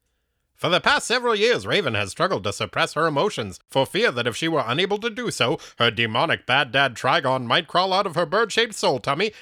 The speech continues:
and conquer the universe. As this inner conflict intensified, the Azarathian empath withdrew from her teammates in an attempt to insulate herself from absorbing their ambient adolescent angst, but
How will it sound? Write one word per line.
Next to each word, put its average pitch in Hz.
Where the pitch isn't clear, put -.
and 262
conquer 117
the 107
universe. 127
As 95
this 117
inner 135
conflict 147
intensified, 165
the 165
Azarathian 202
empath 226
withdrew 240
from 220
her 240
teammates 233
in 190
an 208
attempt 208
to 170
insulate 160
herself 139
from 139
absorbing 123
their 107
ambient 123
adolescent 131
angst, 143
but 170